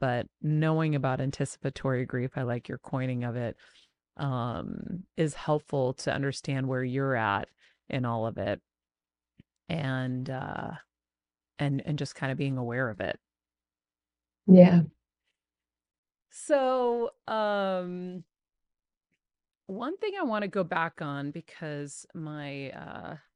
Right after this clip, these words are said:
Speaker 1: husband is pointing it out and he loves this topic, but he also knows it's something that we as women really need to know more about, was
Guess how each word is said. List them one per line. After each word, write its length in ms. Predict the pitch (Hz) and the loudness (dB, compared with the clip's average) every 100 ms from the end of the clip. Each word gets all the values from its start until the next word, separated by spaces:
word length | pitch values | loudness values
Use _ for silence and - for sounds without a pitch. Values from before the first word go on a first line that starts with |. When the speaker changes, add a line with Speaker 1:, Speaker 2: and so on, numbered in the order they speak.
| _ _ _ | _ _ _
Speaker 1:
husband 360 | 170 143 - 143 | -14 -12 -10 -10
is 140 | 139 | -10
pointing 400 | - 165 147 147 | -14 -12 -10 -8
it 100 | 143 | -10
out 280 | 131 131 123 | -10 -10 -12
and 100 | - | -14
he 320 | - 151 143 - | -12 -8 -8 -10
loves 400 | 151 135 131 143 | -10 -8 -10 -12
this 220 | - 135 | -14 -14
topic, 400 | - 127 123 123 - | -10 -10 -8 -10 -10
but 200 | 135 - _ | -12 -12 _
he 140 | 170 | -8
also 220 | 143 - 139 | -8 -8 -10
knows 240 | 131 123 | -8 -12
it's 160 | 127 - | -14 -14
something 300 | 131 143 127 | -12 -10 -10
that 200 | 123 - _ _ _ _ | -12 -14 _ _ _ _
we 180 | 151 131 | -6 -6
as 100 | 135 | -6
women 460 | 135 127 123 120 - _ _ - | -8 -8 -8 -10 -12 _ _ -10
really 380 | 151 151 139 | -6 -4 -4
need 200 | 131 131 | -4 -8
to 100 | - | -6
know 200 | 139 127 | -6 -6
more 240 | 131 131 131 | -6 -6 -6
about, 280 | 127 123 117 | -6 -6 -4
was 320 | 131 131 | -4 -6